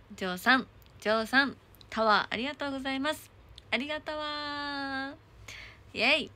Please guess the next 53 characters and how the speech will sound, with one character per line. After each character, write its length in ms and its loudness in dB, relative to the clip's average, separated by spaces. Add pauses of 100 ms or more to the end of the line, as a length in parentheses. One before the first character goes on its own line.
(540)
あ 100 -4
り 100 -6
が 160 0
と 360 2
う、 20 -8
ジ 100 -6
ョ 100 -6
ー 40 -12
さ 460 -4
ん。 60 -8
あ 20 -12 (1400)
り 100 -10
が 120 -8
と 200 -6
う 20 -6
ご 100 -6
ざ 140 -4
い 80 -4
ま 760 -4
す。 120 -18 (640)
イ 60 -10
ェ 160 -6
イ。 100 -10 (960)
あ 40 -18
り 80 -14
が 120 -10
と 140 -6
う。 120 0
あ 40 -8 (2500)
り 80 -12
が 60 -8 (100)
と 80 -16
う。 20 -20 (1160)
ラ 60 -6
ン 80 -4
キ 140 -6
ン 40 0
グ 60 0
は 100 -2
ど 100 -4
う 40 -6
し 40 -10
て 100 -8
わ 80 -4
か 120 -8
っ 20 -6
た 140 -12
ん 40 -6
で 80 -6
す 100 -14
か 120 -12
っ 20 -12
て。 120 -20